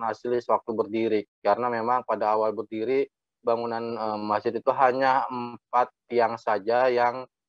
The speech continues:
merupakan menjadi tempat ibadah. Nah,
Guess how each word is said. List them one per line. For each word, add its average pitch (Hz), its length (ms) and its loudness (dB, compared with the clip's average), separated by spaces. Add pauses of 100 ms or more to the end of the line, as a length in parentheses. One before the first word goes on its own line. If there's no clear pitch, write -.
(220)
merupakan 120 560 0
menjadi 123 480 -2
tempat 117 380 -2
ibadah. 107 720 4
Nah, 104 180 -6